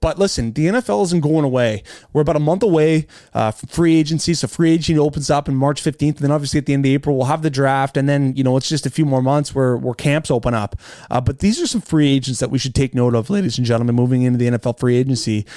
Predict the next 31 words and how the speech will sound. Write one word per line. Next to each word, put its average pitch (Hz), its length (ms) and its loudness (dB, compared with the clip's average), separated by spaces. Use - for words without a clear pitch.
Lamar 120 320 0
Jackson. 131 580 -6
So - 120 -2
obviously 175 240 -2
Lamar 160 240 0
Jackson, 143 360 -2
he 165 140 -4
represents 165 560 0
himself, 151 460 -2
and 131 100 -4
we're 147 80 0
not 185 160 0
sure 202 140 0
if 165 80 -4
he's 160 120 -2
gonna 170 140 0
be 147 80 0
returned 151 440 -2
to 156 40 2
Baltimore 147 480 0
or 127 40 2
not, 131 200 0
but 135 100 -6
Lamar 139 240 0
Jackson's 151 420 -2
certainly 160 340 0
a 135 40 2
name 139 240 2
that 127 120 -2
will 135 100 0
be, 131 280 0